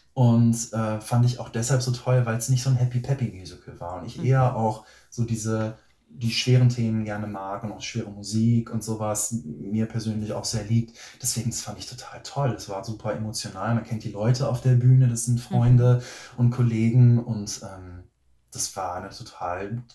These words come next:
Speaker 1: tolle Zeit. Das war schön.
Speaker 2: Genial.
Speaker 1: Ja.
Speaker 2: Und du sagst Bozen, das heißt, was war dein erster Job nach oder während dem Studium noch?
Speaker 1: Das war noch während des Studiums,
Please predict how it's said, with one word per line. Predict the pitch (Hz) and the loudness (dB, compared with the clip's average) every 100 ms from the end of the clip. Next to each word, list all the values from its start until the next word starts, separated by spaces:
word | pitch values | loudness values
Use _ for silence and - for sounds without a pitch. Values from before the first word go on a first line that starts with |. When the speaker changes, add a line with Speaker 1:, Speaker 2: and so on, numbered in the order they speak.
| _ | _
Speaker 1:
tolle | - 107 120 | -8 -6 -6
Zeit. | - 117 131 120 - - | -6 -6 -6 -8 -12 -16
Das | - | -16
war | 98 | -12
schön. | - - 120 131 92 - _ _ _ _ _ _ | -10 -8 -4 -4 -6 -20 _ _ _ _ _ _
Speaker 2:
Genial. | - 156 156 160 151 160 _ _ - | -14 -14 -12 -14 -14 -16 _ _ -20
Speaker 1:
Ja. | 101 90 87 85 | -16 -14 -14 -6
Speaker 2:
Und | 202 208 196 _ _ | -4 -4 -6 _ _
du | 208 | -8
sagst | 196 190 - _ - | -4 -4 -6 _ -12
Bozen, | 170 180 180 - 302 | -8 -8 -8 -8 -8
das | 269 - | -8 -8
heißt, | 202 - | -10 -8
was | 185 - | -10 -6
war | 170 165 175 | -6 -4 -6
dein | 180 175 | -8 -10
erster | 147 165 180 | -10 -12 -10
Job | 165 165 - _ - 175 | -8 -8 -10 _ -18 -8
nach | 170 165 247 | -2 0 0
oder | 254 220 - 185 | 0 0 0 0
während | 185 170 | 0 -2
dem | 165 | -6
Studium | 147 170 160 143 | -8 -8 -8 -8
noch? | 139 - | -10 -8
Speaker 1:
Das | - 139 127 | 4 6 8
war | 139 | 6
noch | 131 110 | 4 4
während | 117 139 | 4 4
des | 113 | 2
Studiums, | - 104 90 92 92 - - | -4 -8 -10 -12 -8 -8 -8